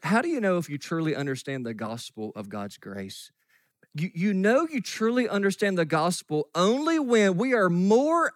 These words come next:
angry about our sin than we are everybody else's sin.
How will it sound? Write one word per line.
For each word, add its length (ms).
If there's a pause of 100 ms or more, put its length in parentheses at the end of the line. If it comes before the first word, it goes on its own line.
angry 540
about 500 (280)
our 380
sin 580
than 180
we 160
are 140
everybody 560
else's 400
sin. 300